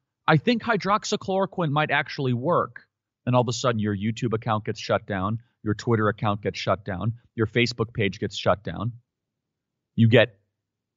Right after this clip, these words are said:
fired like Doctor Simone Gold. These Soviet-style tactics that are used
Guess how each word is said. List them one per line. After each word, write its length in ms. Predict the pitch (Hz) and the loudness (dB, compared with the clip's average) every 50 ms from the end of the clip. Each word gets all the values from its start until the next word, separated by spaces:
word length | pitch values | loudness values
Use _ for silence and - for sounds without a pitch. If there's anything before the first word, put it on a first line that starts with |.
| _ _ _ _ _ | _ _ _ _ _
fired 560 | _ - - - 143 139 131 117 107 107 107 - | _ -8 4 6 6 8 8 6 6 4 2 0
like 220 | 110 107 101 - | -2 -4 -4 0
Doctor 320 | - 113 107 - - 113 | 0 0 0 0 -4 -8
Simone 400 | 107 - - 113 107 104 101 95 | -8 -6 -4 -2 -2 -2 -2 -4
Gold. 400 | 92 104 117 123 117 95 87 90 - _ _ _ _ _ _ _ _ _ _ _ _ _ _ _ _ _ _ _ _ _ _ _ _ _ - | -2 0 2 2 2 0 0 -4 -10 _ _ _ _ _ _ _ _ _ _ _ _ _ _ _ _ _ _ _ _ _ _ _ _ _ 2
These 360 | 131 123 123 123 117 113 - - - | 4 6 6 6 4 0 -4 -8 -10
Soviet-style 800 | - - 151 147 156 151 160 - - - - 151 131 127 117 110 | -2 6 6 6 8 6 2 -2 -4 -4 0 2 2 4 2 0
tactics 580 | - - 135 131 135 - _ - 120 - - | -2 -4 -4 -4 -4 -4 _ -10 -10 -10 -4
that 120 | - 110 104 | -4 -2 -2
are 80 | 101 | -2
used 520 | 104 104 156 165 139 113 101 95 92 - | -2 -2 0 0 0 0 0 -2 -6 -10